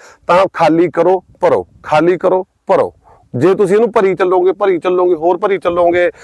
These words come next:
ਤਾਂ ਬਾਡੀ ਨੇ ਜਿਵੇਂ ਟਰੈਕਟਰ ਦੀ ਟੈਂਕੀ 'ਚ ਤੇਲ ਪਿਆ ਰਹੂਗਾ, ਉਹਨੇ ਜਿੰਨਾ ਯੂਜ਼ ਕਰਨਾ, ਉਹਨੇ ਉਨੀ ਯੂਜ਼ ਕਰਨਾ। ਹਾਂ, ਉਹਦੇ ਵਿੱਚ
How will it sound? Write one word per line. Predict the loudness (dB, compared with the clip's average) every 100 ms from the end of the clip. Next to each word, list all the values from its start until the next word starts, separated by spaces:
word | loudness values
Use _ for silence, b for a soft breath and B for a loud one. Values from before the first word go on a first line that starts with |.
| B -2
ਤਾਂ | 2
ਬਾਡੀ | 2 2 2
ਨੇ | 2
ਜਿਵੇਂ | 2 0 0
ਟਰੈਕਟਰ | -2 -2 -2 0 0
ਦੀ |
ਟੈਂਕੀ | 2 0 0 0
'ਚ | 0
ਤੇਲ | 0
ਪਿਆ | 2 0
ਰਹੂਗਾ, | 2 2
ਉਹਨੇ | 0
ਜਿੰਨਾ | 0 0 0
ਯੂਜ਼ | 0 -4
ਕਰਨਾ, | -2 0 0
ਉਹਨੇ | 0
ਉਨੀ | 0 0 0
ਯੂਜ਼ | 0 -2
ਕਰਨਾ। | -2 -4 -6 _ _ B B B
ਹਾਂ, | 0
ਉਹਦੇ | 0 2 2 2 2
ਵਿੱਚ | 0 0 -2